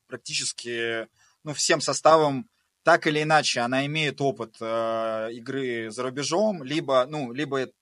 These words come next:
текущий, либо в прошлом. И что самое, как бы, интересное, это то, что, э, получается, э, в составе был, э, Соломон, был Квара,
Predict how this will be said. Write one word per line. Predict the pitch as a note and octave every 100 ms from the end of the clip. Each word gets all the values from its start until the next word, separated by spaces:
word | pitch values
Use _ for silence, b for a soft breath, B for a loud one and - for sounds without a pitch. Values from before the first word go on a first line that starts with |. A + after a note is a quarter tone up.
| _
текущий, | - - G#3+ G#3+ D3 B2+
либо | D3 C3+ C3 B2+ A#2+
в | -
прошлом. | C#3+ C#3 - G#2 F2+ _ _ B B B _ _ _ _ _ -
И | C#3+
что | C3+ D3+ D3 D3
самое, | D#3 G3 F3+ D3
как | C#3+ B2+
бы, | C#3
интересное, | C#3 D3+ F3 - C#3
это | B2+
то, | A#2 C3+
что, | - C3 C3 B2+ b b _
э, | A2+ A#2+ A#2+ A#2+ A#2+ A#2+ A#2 _
получается, | C3 B2+ C#3+ C#3 - B2+ A#2 _ _ _
э, | A#2+ A#2
в |
составе | C3 - C#3 B2+ B2 B2 A#2
был, | A2+ B2 A#2+ A#2
э, | A2+ A2+ A2+
Соломон, | A2+ - E3+ F3+ B3 B3 A#3 _ _
был | B2 C3 B2
Квара, | - D#3+ G#3+ A3 G3 G3